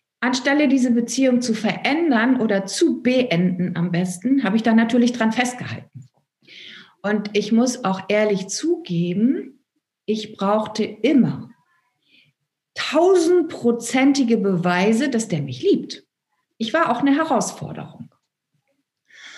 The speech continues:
Und mit siebzehn drei Viertel lernte ich dann in einer Diskothek einen so wunderschönen Mann kennen, vierundzwanzig, und der mich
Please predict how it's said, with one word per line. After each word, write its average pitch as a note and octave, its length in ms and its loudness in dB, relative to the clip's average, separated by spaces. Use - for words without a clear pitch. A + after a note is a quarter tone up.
Und D#4 260 0
mit C#4+ 220 2
siebzehn D#4 560 2
drei A3+ 260 2
Viertel B3+ 600 0
lernte A#3+ 380 2
ich - 80 -6
dann C#4 160 2
in C4 120 4
einer G#3 280 0
Diskothek A3+ 1300 -2
einen G#3 440 2
so G#3+ 460 0
wunderschönen C#4 920 -2
Mann - 300 -8
kennen, G#3+ 520 -8
vierundzwanzig, - 1040 -6
und C4+ 380 2
der C4 260 4
mich C#4+ 760 2